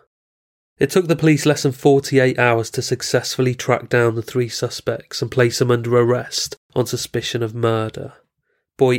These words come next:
A, Boy B, and Girl X were all denied bail and remanded in custody,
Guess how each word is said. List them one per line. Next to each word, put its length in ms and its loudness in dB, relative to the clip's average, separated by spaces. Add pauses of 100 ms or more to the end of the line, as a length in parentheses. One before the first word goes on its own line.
A, 380 2
Boy 340 4
B, 260 0
and 160 -8
Girl 320 2
X 380 -4 (140)
were 220 0
all 460 4 (120)
denied 600 -4
bail 520 -4
and 120 -8
remanded 440 -6
in 120 -12
custody, 720 -10